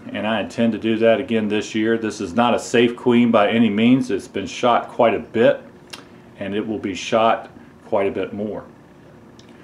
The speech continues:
All right, folks. Well, look, I would like to extend this out and, uh, and ask y'all to check out Brothers Keepers one one one. Watch his video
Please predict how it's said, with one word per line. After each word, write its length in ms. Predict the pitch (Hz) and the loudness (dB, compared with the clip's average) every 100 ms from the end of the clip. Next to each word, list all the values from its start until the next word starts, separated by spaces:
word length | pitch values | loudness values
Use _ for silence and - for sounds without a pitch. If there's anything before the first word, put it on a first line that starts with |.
| - - - - | -20 -20 -20 -2
All 120 | 143 | 2
right, 160 | 185 135 | 4 4
folks. 360 | 139 160 175 143 | 4 4 4 4
Well, 140 | 135 | 6
look, 300 | 208 190 - | 6 6 4
I 100 | 131 | 4
would 120 | 170 | 4
like 180 | 147 135 | 4 4
to 100 | 135 | 4
extend 500 | 120 - 156 151 135 | 4 2 4 6 8
this 200 | 127 131 | 6 6
out 400 | 127 156 147 120 | 4 4 2 0
and, 360 | 113 110 110 113 | 2 2 2 4
uh, 320 | 110 110 98 - - - - - - - - - - | 4 2 -2 -12 -20 -20 -20 -20 -20 -20 -20 -20 -8
and 300 | 110 107 107 | -2 -2 2
ask 340 | 127 139 139 135 | 4 4 2 4
y'all 240 | 139 160 | 6 6
to 120 | 131 | 2
check 280 | - 143 131 | 2 2 4
out 240 | 143 117 | 4 4
Brothers 340 | 123 143 123 - | 4 4 4 2
Keepers 400 | 151 143 139 113 | 2 4 4 4
one 300 | 123 147 135 | 4 6 6
one 240 | 143 139 | 6 8
one. 420 | 127 151 175 - - - 120 | 8 6 2 -4 -16 -6 2
Watch 240 | 147 - | 4 4
his 160 | 139 110 | -2 2
video 640 | 175 220 139 117 160 | 4 6 6 6 4